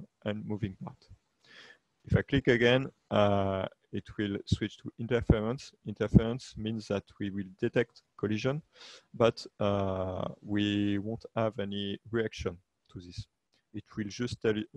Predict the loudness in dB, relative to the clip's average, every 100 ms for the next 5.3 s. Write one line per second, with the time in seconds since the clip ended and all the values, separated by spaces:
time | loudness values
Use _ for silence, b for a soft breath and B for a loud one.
0 | -14 -6 -4 -2 0 0 -2 -10 b b
1 | -10 -4 -4 -4 -4 0 0 -2 _ _
2 | _ -8 -4 -4 -4 -6 -4 -2 -2 -2
3 | 0 4 4 4 0 -4 -20 _ _ _
4 | _ -8 -2 0 0 4 6 6 4 -2
5 | 0 -2 -2